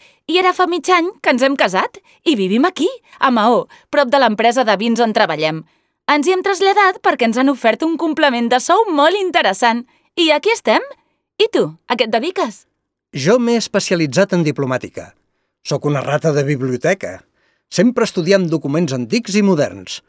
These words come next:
Speaker 2: <laughs> No us ho explico, que us avorriria.
Speaker 1: Em, Joan, t'hem de deixar, que tenim una entrevista i hem d'arribar puntuals. És amb un bon client, saps? Aquí tens una targeta. Oi que ens trucaràs?
Speaker 2: I tant.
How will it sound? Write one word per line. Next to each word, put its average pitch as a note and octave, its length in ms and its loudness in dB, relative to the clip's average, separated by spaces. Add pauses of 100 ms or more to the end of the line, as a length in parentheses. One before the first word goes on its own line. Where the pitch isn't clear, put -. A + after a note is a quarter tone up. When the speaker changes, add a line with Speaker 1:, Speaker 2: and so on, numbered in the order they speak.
(200)
Speaker 2:
<laughs> C#3+ 120 -4 (280)
No D#3+ 120 6
us C#3+ 100 -2
ho D#3 120 4
explico, D3+ 500 -4
que C#3 80 -4
us C#3 160 -2
avorriria. B2+ 640 -4 (680)
Speaker 1:
Em, D4 400 0
Joan, C#4+ 440 4
t'hem C#4 240 2
de C4+ 120 2
deixar, G3 460 0 (220)
que C#4+ 80 0
tenim D4 240 2
una E4 160 0
entrevista E4+ 680 0
i C#4 200 -2
hem C#4 120 -2
d'arribar E4+ 320 0
puntuals. A#3 520 -2 (480)
És D3+ 120 -8
amb G3 160 0
un G#3+ 120 0
bon A#3+ 200 2
client, G3 440 0
saps? C#4+ 400 -2 (400)
Aquí D4 240 0
tens B3 200 0
una A#3+ 160 2
targeta. F3+ 540 0 (420)
Oi D3+ 120 -6
que A3 80 2
ens B3 120 -4
trucaràs? B3+ 680 0 (240)
Speaker 2:
I F#3+ 160 -4
tant. D3+ 380 -4